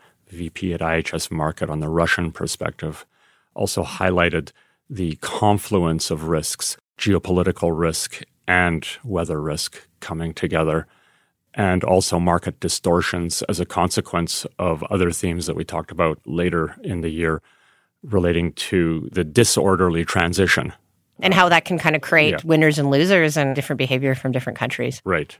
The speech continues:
Speaker 2: Yeah, no, that was a good one. Lots of good feedback on that one,
Speaker 1: Mm-hmm.
Speaker 2: and definitely a different perspective on
Speaker 1: Yeah.
Speaker 2: Russia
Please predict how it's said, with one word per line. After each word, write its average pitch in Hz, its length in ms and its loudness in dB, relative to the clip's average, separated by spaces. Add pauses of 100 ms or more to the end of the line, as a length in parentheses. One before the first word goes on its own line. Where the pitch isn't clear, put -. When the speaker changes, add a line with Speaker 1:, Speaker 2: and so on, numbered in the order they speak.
(140)
Speaker 2:
Yeah, 190 140 6
no, 190 120 6
that 190 140 8
was 220 140 6
a - 20 2
good 175 140 6
one. 185 140 4
Lots 131 200 2
of 151 140 -2
good 151 160 0
feedback 143 600 4
on 139 120 4
that 135 160 6
one, 165 120 6
Speaker 1:
Mm-hmm. 160 60 4
Speaker 2:
and 139 80 2
definitely 147 300 2
a 139 40 2
different 139 300 -4
perspective 135 640 0
on 127 160 2
Speaker 1:
Yeah. 165 100 8
Speaker 2:
Russia 131 360 0